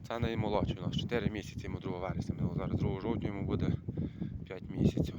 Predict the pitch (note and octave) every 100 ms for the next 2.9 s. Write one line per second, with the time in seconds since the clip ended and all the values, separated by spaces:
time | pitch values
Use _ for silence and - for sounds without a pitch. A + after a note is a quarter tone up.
0 | - - - - - - - - - -
1 | - - - - - - - - F#2+ F#2
2 | F#2+ - F#2+ - F#2 - F2+ E2+ -